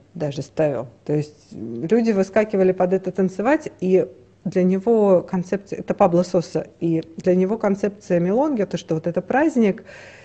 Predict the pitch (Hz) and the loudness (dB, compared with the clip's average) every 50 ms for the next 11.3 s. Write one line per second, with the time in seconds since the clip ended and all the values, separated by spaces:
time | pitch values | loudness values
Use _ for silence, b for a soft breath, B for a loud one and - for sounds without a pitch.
0 | B B B B B _ _ - 180 185 190 185 180 180 175 175 170 180 - - | B B B B B _ _ -2 0 2 2 4 4 4 2 2 -2 -4 -6 -12
1 | - - - 123 - - - - - - - - - - - - - - - - | -16 -16 -14 -12 -12 -12 -14 -14 -14 -14 -16 -18 -20 -20 -20 -20 -20 -18 -14 -10
2 | 165 160 185 185 - - - 185 185 226 233 202 190 180 185 170 170 170 208 220 | -6 -4 -4 -4 -2 0 0 2 2 2 2 0 0 2 2 2 2 2 0 -2
3 | 220 - 180 175 175 - 202 196 - 180 190 196 190 180 160 151 - - 170 175 | 0 0 -2 -2 -2 -6 -8 -6 -4 -2 0 0 0 0 -2 -4 -4 -4 -4 -2
4 | 175 - 202 196 180 180 170 - - - - - 180 175 175 - - 214 214 196 | 0 0 2 2 2 0 -2 -4 -8 -10 -8 -6 -6 -6 -4 -4 -2 0 0 2
5 | 190 185 180 175 170 165 156 151 b b b b b b b b b b b b | 0 0 0 0 0 -2 -2 -6 b b b b b b b b b b b b
6 | _ _ - - 165 180 180 170 180 185 190 208 214 185 190 - 165 160 - 170 | _ _ -6 -2 2 2 4 4 4 4 4 4 2 2 0 -2 -4 -2 0 0
7 | 160 160 156 - 170 165 160 - 196 - - 320 381 359 277 185 185 202 196 196 | 0 0 -2 -2 -4 -4 -4 -4 -6 -2 0 2 2 4 4 2 2 2 2 2
8 | 202 220 240 - 226 196 - 196 196 226 269 - 220 196 - - - 185 185 214 | 2 2 2 2 0 0 0 0 0 0 0 0 -2 -4 -2 0 0 0 2 2
9 | 233 214 214 180 180 180 - 185 180 190 214 220 208 196 190 190 190 240 247 233 | 0 0 0 -2 -2 0 0 0 0 2 2 0 0 0 0 0 2 0 -2 -2
10 | - 190 175 - - - 190 190 190 185 160 160 170 175 165 170 175 175 165 165 | -2 -6 -8 -4 0 0 0 0 0 -4 -4 -2 -2 -2 -2 0 2 2 2 2
11 | 170 165 - - 151 156 | 0 -2 -4 -8 -8 -10